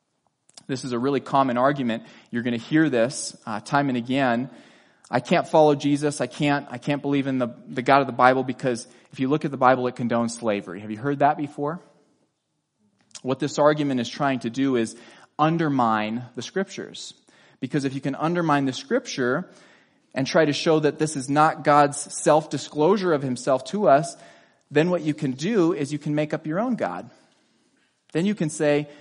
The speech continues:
"If this isn't true, if I can undermine this and, and find holes in this, then I don't have to obey it. And then I can create my own God. And if I can get rid of the Scriptures,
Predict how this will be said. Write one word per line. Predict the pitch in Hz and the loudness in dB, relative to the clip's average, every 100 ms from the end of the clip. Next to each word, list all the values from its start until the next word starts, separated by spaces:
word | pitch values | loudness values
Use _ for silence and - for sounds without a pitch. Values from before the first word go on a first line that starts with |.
| - | -12
"If | - - | -10 0
this | 185 190 | 0 2
isn't | 196 185 165 - | 0 0 -4 -8
true, | - - 254 185 160 | -12 -4 2 2 4
if | 156 | 2
I | 175 | 0
can | 180 165 | 0 0
undermine | 190 247 156 131 131 | 0 0 2 2 2
this | 135 143 - | 2 -2 -2
and, | 131 | -6
and | 127 131 | -6 -6
find | - 156 | 0 0
holes | 151 180 233 208 | 2 2 2 0
in | 135 | 0
this, | 123 131 170 - - - | 2 0 -2 -12 -8 -2
then | 151 | 0
I | |
don't | 156 175 | 2 2
have | 170 - | 0 0
to | 143 | -2
obey | 127 143 135 | 0 2 2
it. | 82 - _ _ _ _ _ - | 0 -8 _ _ _ _ _ -10
And | 127 | -4
then | 131 | -4
I | |
can | 139 139 | -2 -4
create | 139 143 139 | -2 -2 -2
my | 120 123 | -2 -2
own | 139 139 | -2 0
God. | 117 104 | 0 -2
And | 107 | -4
if | 110 | -6
I | 127 | -8
can | 127 127 | -6 -6
get | 127 | -6
rid | 147 | -6
of | 135 | -6
the | |
Scriptures, | 117 160 156 131 117 113 | -6 -6 -6 -4 -6 -6